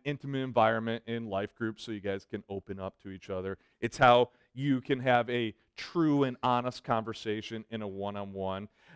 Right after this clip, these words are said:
But it's really easy to cross that line where potential new friends aren't welcomed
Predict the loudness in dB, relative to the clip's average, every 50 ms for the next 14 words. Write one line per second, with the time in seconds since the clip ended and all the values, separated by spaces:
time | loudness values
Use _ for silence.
0 | _ -12 4 8 10 10 10 8 4 -4 -6 -6 -8 -16 -14 -14 -14 -10 -6 -2
1 | 0 0 0 0 -2 -6 -8 _ _ -18 -14 -12 -10 -10 -10 -8 -10 -10 -10 -12
2 | -18 -12 -8 -8 -8 -8 -8 -14 -14 -12 -10 -10 -10 -10 -12 -8 -6 -6 -4 -4
3 | -6 -8 -12 -14 -16 -20 _ _ _ _ _ _ _ _ _ _ _ _ _ _
4 | _ _ _ _ _ _ _ _ _ _ _ _ _ _ _ _ _ _ _ _
5 | _ _ _ _ _ -4 0 2 2 2 0 -2 -6 -14 -8 -6 -6 -6 -6 -8
6 | -10 -8 -8 -8 -8 -8 -6 -4 -2 -2 -2 -4 -8 -10 -12 -14 -20 _ _ _
7 | _ _ _ _ _ _ _ _ _ -10 -10 -8 -10 -10 _ -8 -6 -4 -4 -4
8 | -6 -8 -14 -14 -14 -14 -18